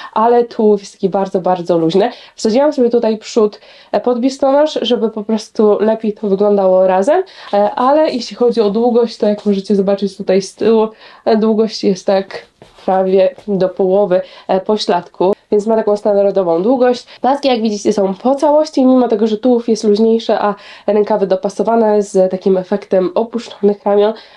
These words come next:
e, to tutaj te paski nawet dobrze się zgrywają, e, jeśli chodzi o ramię, a, e, tułów. Moim zdaniem jest to fajna opcja na co dzień, jeśli szukacie czegoś z długim rękawem, ale niekoniecznie jakiegoś bardzo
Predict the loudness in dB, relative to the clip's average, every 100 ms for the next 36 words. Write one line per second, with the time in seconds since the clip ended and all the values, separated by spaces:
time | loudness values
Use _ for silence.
0 | -6 -2 -2 -2 -2 -2 -2 -4 -6 -4
1 | 0 2 2 0 -2 -2 -4 -2 -2 -2
2 | -2 -2 0 2 2 0 -4 -16 -12 -4
3 | -2 -4 -12 _ _ -4 -2 0 0 -2
4 | 0 0 0 0 0 0 0 0 -2 -2
5 | -4 -4 -12 -6 -2 -2 0 0 2 0
6 | -4 -2 2 2 2 0 0 0 0 2
7 | 2 0 -2 0 0 2 0 0 0 -2
8 | -6 -4 -2 0 2 0 0 -2 2 2
9 | 2 2 0 2 2 0 -2 0 2 0
10 | 2 0 2 -2 -2 0 0 -2 -2 0
11 | -2